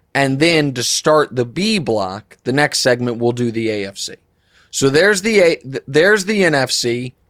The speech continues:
done. One, teams one through sixteen, every division.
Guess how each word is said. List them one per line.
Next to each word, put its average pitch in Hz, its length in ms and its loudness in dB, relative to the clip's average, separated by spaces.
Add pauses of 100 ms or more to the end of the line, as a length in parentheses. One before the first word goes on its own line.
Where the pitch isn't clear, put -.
(140)
done. 120 480 0 (240)
One, 123 400 0
teams 139 500 -2
one 151 240 2
through 160 280 2
sixteen, 123 760 -2 (240)
every 156 340 2
division. 117 520 0